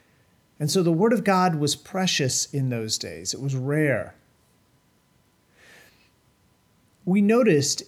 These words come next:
when we lived in Mongolia that there was a very different Mongolian mindset than the American mindset. A lot of that's cultural. But when you have a culture that is built on the word of God, there's a reverence for and a respect for the word of God.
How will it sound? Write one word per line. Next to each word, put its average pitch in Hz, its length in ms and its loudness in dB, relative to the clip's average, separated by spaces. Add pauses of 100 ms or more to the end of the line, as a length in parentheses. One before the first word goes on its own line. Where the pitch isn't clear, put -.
(180)
when 165 200 2
we 160 80 4
lived 165 240 2
in 151 80 0
Mongolia 139 600 -2
that 117 160 -10
there 147 120 0
was 143 180 2
a 127 40 -6
very 165 180 2
different 170 500 0
Mongolian 135 600 2
mindset 127 840 -2
than 143 220 0
the 135 100 2
American 120 440 0
mindset. 151 480 0 (120)
A 226 40 2
lot 262 180 4
of 262 60 -2
that's 226 240 0
cultural. 139 600 -4 (260)
But 156 100 2
when 180 180 4
you 208 60 4
have 269 180 4
a 302 60 0
culture 233 440 -2
that 151 140 2
is 135 120 0
built 233 520 0
on 139 280 2
the 135 100 0
word 123 180 0
of 113 140 -6
God, 123 340 0
there's 139 160 0
a 143 80 0
reverence 170 480 2
for 190 340 2
and 170 80 2
a 123 60 2
respect 139 540 -2
for 165 120 -2
the 151 100 0
word 135 180 -2
of 127 120 -8
God. 120 380 -6